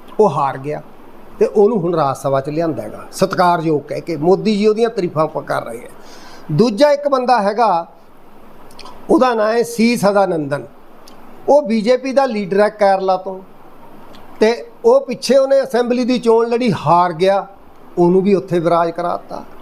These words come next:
ਤੀਜਾ ਇੱਕ ਬੰਦਾ ਹੈਗਾ ਹਰਸ਼ਵਰਧਨ ਸ਼੍ਰਿੰਗਲਾ, ਇਹ ਬਿਊਰੋਕਰੈਟ ਹੈ,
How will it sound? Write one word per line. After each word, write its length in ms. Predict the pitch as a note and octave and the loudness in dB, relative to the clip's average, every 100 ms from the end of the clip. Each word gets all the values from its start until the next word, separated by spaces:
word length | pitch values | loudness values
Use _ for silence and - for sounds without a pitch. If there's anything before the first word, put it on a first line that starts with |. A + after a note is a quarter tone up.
| - - - - - - | -18 -18 -18 -18 -18 -2
ਤੀਜਾ 360 | B3+ C4+ A3+ D4 | 2 2 2 2
ਇੱਕ 180 | C#4+ D4 | 2 2
ਬੰਦਾ 360 | C#4 C#4 C4+ | 0 2 2
ਹੈਗਾ 260 | A3+ C4+ C#4+ | 2 0 -2
ਹਰਸ਼ਵਰਧਨ 840 | C#3 F#3+ A3+ - A#3 A#3 A3+ B3 C4 | 2 2 2 -2 0 0 2 0 -2
ਸ਼੍ਰਿੰਗਲਾ, 800 | - F3+ G#3+ A3+ G#3+ F3+ - - - - - - - - - - | -2 0 2 2 2 2 -2 -14 -20 -20 -20 -20 -20 -20 -20 0
ਇਹ 120 | B3 | 2
ਬਿਊਰੋਕਰੈਟ 840 | G3 D3+ F3+ F#3+ G#3+ A3+ A3 A3+ A#3+ | 2 0 0 2 0 0 0 0 0
ਹੈ, 220 | A#3+ | -4